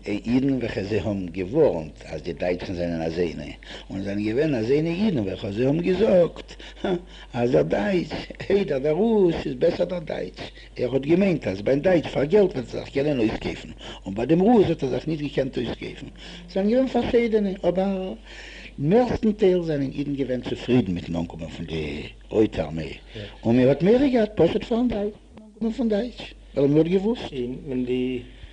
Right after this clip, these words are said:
Speaker 2: in die, in noch einunddreißigsten Jahr, äh,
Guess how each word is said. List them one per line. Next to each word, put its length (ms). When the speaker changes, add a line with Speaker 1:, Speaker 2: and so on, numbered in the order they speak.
Speaker 2:
in 120
die, 120
in 420
noch 200
einunddreißigsten 680
Jahr, 280
äh, 180